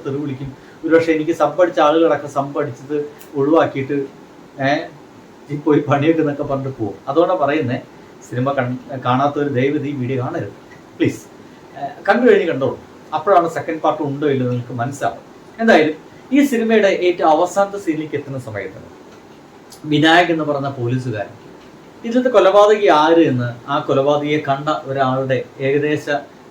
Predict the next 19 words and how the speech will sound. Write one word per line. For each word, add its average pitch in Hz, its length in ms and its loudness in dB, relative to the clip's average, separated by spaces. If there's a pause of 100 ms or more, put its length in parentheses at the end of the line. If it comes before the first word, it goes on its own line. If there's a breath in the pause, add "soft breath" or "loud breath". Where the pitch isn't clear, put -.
(120)
ഓർമ്മ 160 240 2 (120)
വെച്ചിട്ട് 127 340 -8
ഒരു 131 160 -6
ചിത്രം 127 280 -8
വരയ്ക്കുന്നുണ്ട്. - 480 -16 (640)
പക്ഷേ 156 240 2 (600)
ചിത്രം 240 360 -2
വരച്ച് 170 320 4 (240)
നമ്മുടെ 165 280 -2
മുമ്പിലേക്ക് 156 400 -6
കാണിച്ചിരുന്നത് 127 580 -4 (200)
വേറൊരു 180 420 -4
കഥാപാത്രത്തെയാണ്. 117 800 -10 (1000)
വേറെ 247 260 8
കഥാപാത്രം, 135 480 -4 (240)
എനിക്ക് 190 220 0
തോന്നുന്നത് 185 340 0 (180)
നമ്മുടെ 170 260 2 (360)
മമ്മൂക്ക 165 340 0